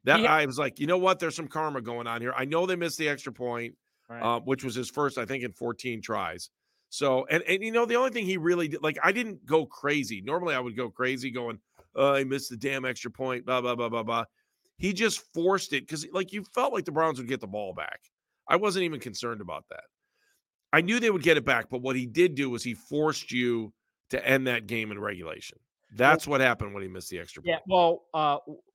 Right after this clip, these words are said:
Speaker 2: Wyatt Teller made, like, eight pancake <laughs> blocks in that game.
Speaker 1: Oh, he did. Oh,
Speaker 2: I
Speaker 1: there was
Speaker 2: mean
Speaker 1: the one time he crushed the guy. That was amazing.
Speaker 2: I mean, he was just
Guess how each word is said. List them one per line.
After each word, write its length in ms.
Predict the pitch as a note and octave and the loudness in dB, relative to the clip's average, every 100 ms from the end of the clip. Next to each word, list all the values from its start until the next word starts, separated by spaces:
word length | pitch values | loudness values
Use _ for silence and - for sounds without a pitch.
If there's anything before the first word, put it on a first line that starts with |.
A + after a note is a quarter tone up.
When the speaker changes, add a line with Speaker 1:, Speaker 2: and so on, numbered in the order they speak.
| _ _ | _ _
Speaker 2:
Wyatt 340 | D3 G#3+ A3+ - | 4 4 4 0
Teller 300 | F#3 E3 D3+ | 0 0 0
made, 240 | C#3 C#3+ C3 | -2 -2 -2
like, 220 | B2+ - | -6 -6
eight 200 | D3 C#3+ - | -8 -8 -10
pancake 540 | C#3 B2 A#2+ B2 A2+ A2 | -10 -10 -10 -12 -14 -12
<laughs> 20 | |
blocks 580 | C#3 G2 - - - - _ - A#3 | -10 -8 -6 -6 -6 -10 _ 0 2
in 100 | A3+ | 2
that 320 | E3+ F3 E3 | 4 2 2
game. 60 | C#3+ | 10
Speaker 1:
Oh, 280 | E3+ F3+ D#3 | 12 12 12
he 120 | E3+ | 4
did. 160 | E3+ - - _ | -2 -6 -20 _
Oh, 160 | - D#3+ | 6 8
Speaker 2:
I 40 | |
Speaker 1:
there 160 | C#3 E3+ | 8 6
was 140 | F3 | 4
Speaker 2:
mean 100 | D3 | 0
Speaker 1:
the 40 | C3 | 0
one 140 | F3 E3+ | -2 2
time 220 | D#3+ C#3 | 0 0
he 80 | A#2 | -4
crushed 320 | C#3+ C#3+ - | -2 0 -2
the 60 | |
guy. 220 | G#2+ G2 G#2 | -6 -6 -6
That 140 | C3+ | -4
was 120 | A#2+ | -6
amazing. 500 | F#2+ G#2+ A#2 G2 F2+ F2+ - | -8 -8 -8 -8 -14 -20 2
Speaker 2:
I 140 | F#3+ F3+ | 4 4
mean, 240 | F3 E3 | 2 -2
he 260 | D#3 C#4 D#4 | -2 -2 0
was 260 | G#3 D#3+ | 0 0
just 220 | E3 C#3 | -4 -8